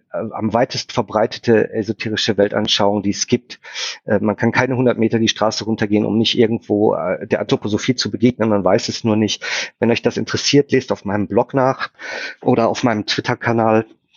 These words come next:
oder beim großartigen André Sebastiani in seinem, in seinem Buch über die Anthroposophie. Das ist auch mittlerweile ein Standardwerk.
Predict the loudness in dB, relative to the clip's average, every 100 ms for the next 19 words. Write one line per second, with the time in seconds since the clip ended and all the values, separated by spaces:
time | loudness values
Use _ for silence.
0 | -4 0 0 0 0 0 2 0 0 -4
1 | 0 2 2 0 -4 0 0 2 2 2
2 | 0 2 0 -2 _ -14 -14 -14 _ -2
3 | 0 0 -2 -4 -4 -2 -2 0 -2 -4
4 | -10 -8 -6 -4 0 0 -2 -14 -18 _
5 | -6 -4 -4 -2 0 0 0 2 2 2
6 | 0 0 -2 2 0 0 -6